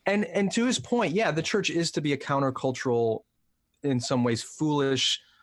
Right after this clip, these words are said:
abnormality in our culture. But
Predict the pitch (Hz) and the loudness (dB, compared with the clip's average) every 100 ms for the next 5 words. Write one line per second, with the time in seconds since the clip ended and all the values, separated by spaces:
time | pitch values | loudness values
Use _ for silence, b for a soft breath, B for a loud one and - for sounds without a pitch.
0 | b b - 135 139 127 117 123 139 135 | b b -2 0 2 2 2 2 2 2
1 | 120 110 - 123 - 185 208 B B B | 2 0 -2 -4 -2 -2 -4 B B B
2 | B 175 | B -4